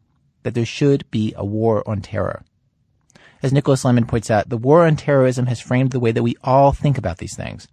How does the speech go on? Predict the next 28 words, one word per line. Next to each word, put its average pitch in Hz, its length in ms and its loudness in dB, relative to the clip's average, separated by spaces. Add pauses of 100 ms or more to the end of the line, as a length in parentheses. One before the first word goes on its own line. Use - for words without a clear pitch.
(340)
It's - 140 -8
entered 110 220 -2
the 117 80 0
language. 110 640 -2
We 104 80 -10
take 135 160 -6
it 127 80 -2
for - 80 -8
granted. 113 520 0 (520)
At 135 80 -6
this 151 120 2
point, 165 260 0
it 123 60 -8
just 139 160 -2
seems 139 200 0
like 117 140 -2
the 104 100 -4
logical, 139 580 2
inevitable 147 640 4
response - 580 -4 (160)
to - 80 -8
the 113 80 -4
September 110 380 -2
eleventh 101 320 -2
attacks. - 480 -8 (580)
To - 80 -2
most 160 220 4
everyone, 160 340 0